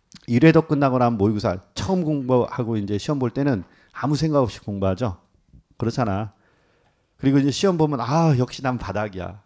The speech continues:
이 생각을 하고 시험 점수를 봅니다. 이 회독 때부터 이제 달라져요. 이 회독을 딱 하면 자, 한 번 끝내서 두 번째 똑같은 걸 또 끝냈으니까 이젠 점수가 올라가겠지. 안 올라간다니까요. 잘 보세요. 예, 여전히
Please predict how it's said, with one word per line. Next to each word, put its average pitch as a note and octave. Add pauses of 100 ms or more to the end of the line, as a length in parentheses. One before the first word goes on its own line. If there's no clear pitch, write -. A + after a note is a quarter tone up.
(100)
이 B2
생각을 B2+
하고 E3
시험 E3
점수를 A2
봅니다. G#2 (500)
이 D#3+
회독 F#3
때부터 D3+
이제 B2
달라져요. F2+
이 C3+
회독을 C#3
딱 A#2+
하면 C3 (340)
자, -
한 D3
번 D#3+
끝내서 D3
두 B2
번째 D#3+
똑같은 E3
걸 D3+
또 -
끝냈으니까 A2+ (400)
이젠 D3
점수가 F#3+
올라가겠지. C#3
안 G2+
올라간다니까요. G#2 (300)
잘 C3
보세요. G#2+ (540)
예, G#2 (260)
여전히 C#3